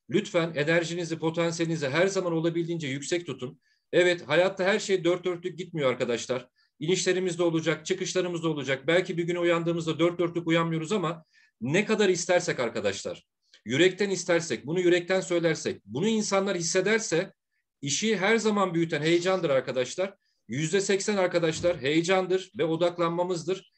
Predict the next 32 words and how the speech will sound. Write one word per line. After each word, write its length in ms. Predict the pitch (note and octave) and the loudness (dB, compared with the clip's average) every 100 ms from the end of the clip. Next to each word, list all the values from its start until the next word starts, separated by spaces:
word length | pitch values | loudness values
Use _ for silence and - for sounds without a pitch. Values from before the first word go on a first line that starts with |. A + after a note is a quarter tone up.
| _ | _
Yüzde 320 | - D#3 D3 F3+ | -8 -6 4 4
yirmi 240 | F3 E3 | 4 2
de 60 | D3 | 2
arkadaşlar 520 | C#3+ D3 D3 C#3+ E3 | 0 -2 -2 -2 -4
eğitimlerdir 720 | C#3+ D#3 D#3+ E3+ E3+ D#3+ D#3 | -2 -4 -4 0 0 0 -2
ve 100 | D#3 | -4
düşündüklerimizdir 920 | D3+ D#3+ D#3 D3 D3+ D3 D#3+ - D#3 | -4 -6 -8 -4 -2 0 -2 -4 -4
ve 140 | C#3+ D#3+ | -4 -2
bunu 120 | D#3+ | -2
olabildiğince 760 | D#3 D#3+ D#3+ D#3+ F3 D#3+ F3 F3 _ _ - | 0 0 0 -2 -4 -2 -2 -4 _ _ -2
hayata 380 | A#2+ C#3+ D#3+ F3 | 4 4 4 0
geçirmemizdir. 800 | D3+ - A2+ G#2+ G2 F#2+ E3 - _ _ | -2 -6 -6 -4 -6 -8 -12 -12 _ _
Şu 200 | - F#3 | 2 4
an 80 | |
hepinizi, 540 | F3+ E3+ F3+ E3 F3 E3+ | 4 -2 -4 -2 -2 -2
çoğunuzu 440 | F3 F3+ F3 E3+ | 0 0 0 -2
görüyorum 380 | D#3+ D#3+ D#3+ C3 | 2 4 2 2
arkadaşlar. 500 | A2+ A#2 A2+ A2 A#2+ | -2 -2 -4 -2 -2
Yani, 380 | C3+ C#3 C3+ A2+ | 0 -2 -2 -6
e, 260 | A#2+ A#2 A2+ | -2 -2 -2
kamerayı 400 | D3 D3 C#3+ C3+ | -2 0 -2 -2
değiştirirken 640 | C#3+ C#3+ D#3+ D3 C#3 D#3 _ _ _ _ _ | -6 -6 -8 -4 -4 -6 _ _ _ _ _
çok 200 | F#3+ F#3 | 0 2
şükür 240 | - D#3+ | 0 -2
hepinizin 380 | E3 F3 F3+ E3 | 0 0 -4 -2
yüzü 280 | D#3+ D#3+ D#3+ | -2 -2 -2
gülüyor. 420 | D#3+ D#3+ C3+ A#2+ | -2 0 0 0
Aramıza 420 | B2+ C3+ E3 E3+ E3+ | 0 0 0 -2 0
katılan 360 | E3+ E3+ E3+ | 0 0 0
yüzlerce 500 | D#3 D3 D3 F3 D3+ | -2 -4 2 2 4
arkadaş 440 | C#3+ D3 D3 C#3 G#2+ | 0 0 -2 -2 -4
var. 200 | G#2 | -4